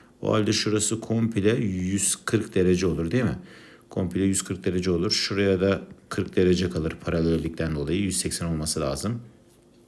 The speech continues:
Şimdi başka ne vermiş bize? Ee, yüz on vermiş, yetmiş vermiş. D A F'yi soruyor. D A F. Zaten orayı kırk bulduk. Daha sormadan bulmuşuz. Geçelim üçüncü soruya.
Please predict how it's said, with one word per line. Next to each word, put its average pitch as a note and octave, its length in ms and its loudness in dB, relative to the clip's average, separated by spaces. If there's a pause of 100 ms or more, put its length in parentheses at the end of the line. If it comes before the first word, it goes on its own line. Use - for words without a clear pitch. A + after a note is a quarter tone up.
(960)
Şimdi G2+ 280 -2
başka G2 300 0
ne G2 100 4
vermiş E2 360 0
bize? G#2+ 340 2 (180)
Ee, F2 120 -2
yüz F2+ 240 0
on F#2 120 2
vermiş, F2+ 320 -2
yetmiş - 280 -4
vermiş. G#2 440 -2
D F#2+ 360 2
A F2+ 140 0
F'yi F2+ 300 2
soruyor. C#2 380 0 (640)
D F2 580 0 (1120)
A F2+ 220 0
F. - 240 -2
Zaten F2 280 -2
orayı E2+ 240 0
kırk - 260 -6
bulduk. D#2 320 -4 (180)
Daha D#2+ 160 -2
sormadan D#2 520 -6
bulmuşuz. D2 500 -10 (1300)
Geçelim G2+ 300 -2
üçüncü G2 260 -2
soruya. E2+ 400 -4